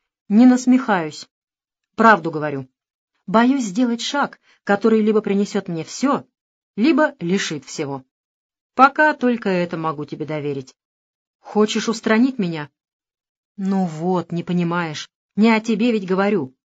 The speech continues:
о сестре. Как на это посмотрит Михаил? Вот в чем дело. Мать все же. Поэтому я с ним целыми ночами.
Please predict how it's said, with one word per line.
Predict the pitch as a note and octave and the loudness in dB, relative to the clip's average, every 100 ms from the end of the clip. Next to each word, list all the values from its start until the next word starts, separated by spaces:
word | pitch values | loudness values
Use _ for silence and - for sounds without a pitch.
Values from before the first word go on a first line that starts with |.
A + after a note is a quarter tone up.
| _ - | _ -8
о | F3 | -6
сестре. | G#3+ G3+ - B3 F3+ B2+ _ _ _ _ _ _ _ _ | -4 -6 -2 0 -2 -8 _ _ _ _ _ _ _ _
Как | - D#4 D#4 | -4 -2 0
на | B3+ C#4 | 0 0
это | C#4 | -4
посмотрит | C4 A#3+ B3+ B3+ A#3+ | -6 -2 -2 -2 -2
Михаил? | A#3 A#3 A3+ A3 G3+ A3+ D#3+ _ | -2 -2 -2 -2 0 -2 -4 _
Вот | F#3 E3 B3+ | -6 -2 -2
в | B3+ | -2
чем | B3 A3+ | -2 0
дело. | F3+ D3+ C3 - _ _ - | -2 -6 -8 -12 _ _ 2
Мать | C4 A3+ A#3 | 4 4 0
все | - C#4+ | -6 -4
же. | D#3 C3 _ _ _ _ _ _ _ _ _ | -4 -8 _ _ _ _ _ _ _ _ _
Поэтому | A#3+ F4 G4+ B3 | 2 4 4 0
я | G3 C#4 | 2 -2
с | C#4 G3 | -4 -4
ним | F3+ A3+ A3+ - _ _ _ | 0 0 -2 -6 _ _ _
целыми | D#4 E4 A3 | 0 2 0
ночами. | D3+ C#3+ - C3+ C3+ | -2 -8 -6 -6 -8